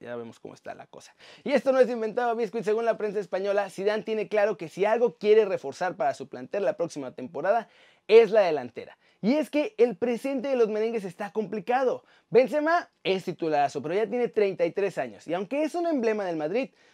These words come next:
su declive futbolístico está ya empezando. Así que si eso quiere un delantero de garantías y que tenga el mismo estilo de juego que tiene el francés,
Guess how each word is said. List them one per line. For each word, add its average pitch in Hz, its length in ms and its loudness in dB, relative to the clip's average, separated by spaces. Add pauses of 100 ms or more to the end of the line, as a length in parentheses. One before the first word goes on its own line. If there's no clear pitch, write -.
su - 160 -14
declive 165 320 -2
futbolístico 156 760 -2
está 165 560 -2
ya 139 300 -8
empezando. 143 500 -8
Así 208 180 -8
que 277 140 -4
si 254 60 -4
eso 240 160 -2
quiere 277 160 -2
un 269 100 -2
delantero 254 500 4
de 233 120 4
garantías 214 580 0
y 240 140 -4
que 269 120 -2
tenga 269 300 0
el 247 80 2
mismo 240 260 -2
estilo 226 300 0
de 214 120 4
juego 208 360 0 (380)
que 110 80 -16
tiene 131 260 -8
el 127 80 -8
francés, 175 420 -2